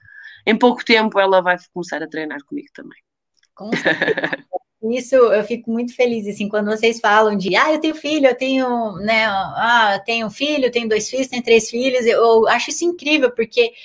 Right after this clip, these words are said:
Speaker 2: vocês não tão mudando só a vida de vocês, né? Paralelamente, sem perceber, vocês tão mudando a geração futura, vocês tão mudando, ó, ó, como que sua filha vai se alimentar, né? Que ela vai lembrar da, das coisas que ela aprendeu com você,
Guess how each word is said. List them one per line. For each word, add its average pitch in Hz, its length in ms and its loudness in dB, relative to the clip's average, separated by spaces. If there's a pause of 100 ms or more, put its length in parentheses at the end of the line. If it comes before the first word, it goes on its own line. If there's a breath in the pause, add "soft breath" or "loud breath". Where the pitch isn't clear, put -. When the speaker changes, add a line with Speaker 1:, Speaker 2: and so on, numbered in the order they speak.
(400 loud breath)
Speaker 2:
vocês 302 260 -2
não 311 120 2
tão 330 180 4
mudando 220 360 4
só 202 160 4
a 196 80 6
vida 196 240 0
de 185 100 -2
vocês, 175 460 -2
né? 196 260 -2
Paralelamente, 240 1040 2
sem 262 220 -4
perceber, 254 520 0
vocês 254 160 -10
tão 254 140 -8
mudando 247 540 -2
a 220 100 2
geração 254 800 0
futura, 277 720 0
vocês 196 180 -6
tão 226 160 -2
mudando, 240 680 2
ó, 202 440 2
ó, 202 40 -4 (360 loud breath)
como 262 260 2
que 302 60 -2
sua 277 160 4
filha 247 280 2
vai 233 140 4
se 233 100 0
alimentar, 220 680 2
né? 190 160 -2
Que 196 60 -2
ela 190 120 2
vai 208 160 2
lembrar 240 640 2
da, 202 140 2
das 190 240 -2
coisas 196 240 -6
que - 60 -6
ela 196 100 2
aprendeu 196 400 -6
com 190 180 -14
você, 190 600 0